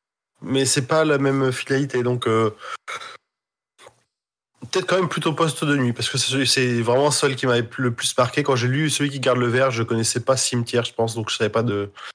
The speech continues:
je savais pas qu'il y avait un rapport jusqu'à, jusqu'à peu-, beaucoup plus tard.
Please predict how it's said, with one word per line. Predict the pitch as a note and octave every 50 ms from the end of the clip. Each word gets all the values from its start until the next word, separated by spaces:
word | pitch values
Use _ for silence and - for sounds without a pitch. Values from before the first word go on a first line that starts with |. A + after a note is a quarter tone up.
| _ _ _ _ -
je | -
savais | C3 B2
pas | B2+ C3+
qu'il | B2 C3+ A#2+
y | A2+
avait | A#2 A2+
un |
rapport | G#2+ A2 A2 - B2 A#2+ A#2+ A2+
jusqu'à, | G#2 G#2+ G2+ - - G#2 G2+ G2 F#2+ F#2+
jusqu'à | F#2+ - - - B2 A#2+
peu-, | - A#2+
beaucoup | A#2 G#2+ G2 A2 B2+ A#2+ - A2+
plus | - A2+ G#2+
tard. | - F#2+ F#2+ -